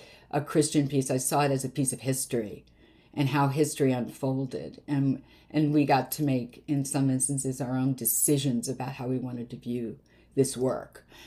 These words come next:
And, um, and then most recently, I just saw the lessons of, um, Jean Karski, you know, at Tofana. And I was,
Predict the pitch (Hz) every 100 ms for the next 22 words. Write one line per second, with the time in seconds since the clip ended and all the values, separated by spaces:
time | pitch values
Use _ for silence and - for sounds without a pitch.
0 | - - 147 143 139 139 139 135 131 127
1 | 127 - _ - - - - _ _ _
2 | _ _ - _ - 196 208 247 262 302
3 | 330 277 302 403 453 196 190 - - 185
4 | - - 170 165 160 147 151 151 - 170
5 | 151 147 139 - 143 135 135 131 131 123
6 | 120 - - - 139 135 139 139 - -
7 | 117 107 - - 131 120 117 - 135 123
8 | - - _ - 143 - 131 135 156 -
9 | - - 147 135 131 127 127 - -